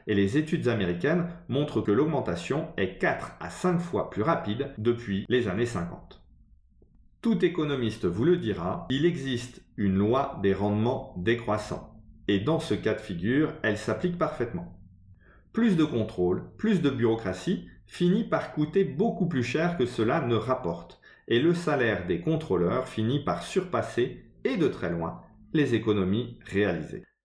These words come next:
Pensez aux exemples des contrôles internes sur les tickets restaurants, ou ce qui peut se passer dans des usines avec un simple gant. Pour éviter qu'un salarié ne prenne une paire de gants de quelques euros, probablement pour jardiner ou bricoler à la maison,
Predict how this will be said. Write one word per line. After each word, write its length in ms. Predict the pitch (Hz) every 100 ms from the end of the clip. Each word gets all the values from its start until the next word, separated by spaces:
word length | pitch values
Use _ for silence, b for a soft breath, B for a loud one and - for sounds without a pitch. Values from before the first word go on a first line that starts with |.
| _
Pensez 320 | - 151 - 185
aux 100 | 120
exemples 600 | 127 117 151 202 120 101
des 180 | 92 90
contrôles 460 | 127 120 - 135
internes 340 | 95 90 170 170
sur 140 | 95
les 120 | 82
tickets 300 | - - 135
restaurants, 640 | 117 - 90 82 82 - b b b b b
ou 60 | 127
ce 120 | -
qui 140 | 123
peut 120 | 117
se 100 | 110
passer 380 | - 120 - 175
dans 160 | 127 95
des 280 | 90 87 117
usines 340 | 113 147 160
avec 260 | 90 95 92
un 120 | 82
simple 420 | - 151 - 110
gant. 380 | 95 85 - - _ b b _ _
Pour 180 | - 147
éviter 360 | 185 180 170 151
qu'un 140 | 110
salarié 460 | 104 151 139 127 117
ne 120 | 101
prenne 420 | 90 156 139 107 -
une 380 | 104 95 87
paire 260 | 87 170 127
de 80 | 127
gants 240 | 120 120
de 120 | 101
quelques 480 | 90 147 120 110 98
euros, 320 | 95 101 175 -
probablement 520 | 82 85 87 95 113
pour 200 | - 85
jardiner 480 | 113 110 107 113 120
ou 80 |
bricoler 460 | 87 110 117 110 98
à 40 |
la 80 | 76
maison, 400 | 80 101 143 190